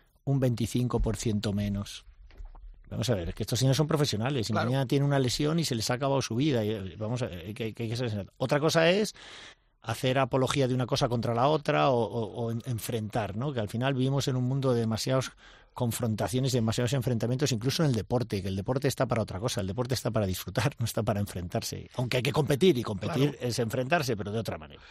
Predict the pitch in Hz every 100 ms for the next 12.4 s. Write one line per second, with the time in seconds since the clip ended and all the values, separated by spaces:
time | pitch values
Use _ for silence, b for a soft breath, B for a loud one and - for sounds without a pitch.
0 | B 160 151 185 185 180 202 196 214 190
1 | 175 185 190 185 202 202 202 196 - 160
2 | 175 170 170 175 170 - 214 202 185 -
3 | 185 180 175 - _ - 175 170 180 -
4 | 175 180 190 180 - - - 156 143 185
5 | 170 165 175 170 185 165 147 - 147 175
6 | 180 160 160 - 180 190 196 190 156 147
7 | 151 175 175 160 165 151 165 160 170 185
8 | - 170 151 160 160 170 151 160 196 170
9 | 160 165 175 226 214 151 147 175 226 -
10 | - 104 92 85 92 B B 147 143 196
11 | 226 156 160 175 180 208 - 196 180 175
12 | 220 202 208 -